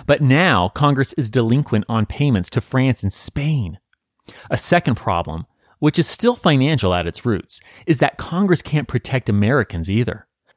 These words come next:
Massachusetts handled Shays' Rebellion, but it, along with other smaller rebellions in other states, are quite the wake-up call. A third problem is the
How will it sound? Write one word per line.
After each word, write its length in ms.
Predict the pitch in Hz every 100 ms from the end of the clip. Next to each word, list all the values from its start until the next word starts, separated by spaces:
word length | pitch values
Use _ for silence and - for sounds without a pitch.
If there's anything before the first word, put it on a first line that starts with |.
| _ 127
Massachusetts 720 | 139 170 123 - 151 113 -
handled 340 | 127 135 92
Shays' 280 | - 107 92
Rebellion, 500 | 82 101 104 73 82 _ 123
but 260 | 131 127
it, 300 | 160 - - _ _
along 460 | 127 127 151 214 233
with 140 | - _
other 300 | 151 165 117
smaller 460 | - - 147 156 143
rebellions 520 | 107 101 101 98 98
in 120 | 104 -
other 200 | 113 95
states, 580 | - 151 85 - - - _ _ -
are 160 | 160
quite 520 | - - 147 151 190 -
the 80 |
wake-up 500 | 131 139 180 - 71
call. 380 | - 76 - - _ _ _ _ _ -
A 60 |
third 360 | - - 156 160
problem 400 | 123 101 104 117
is 120 |
the 80 | 117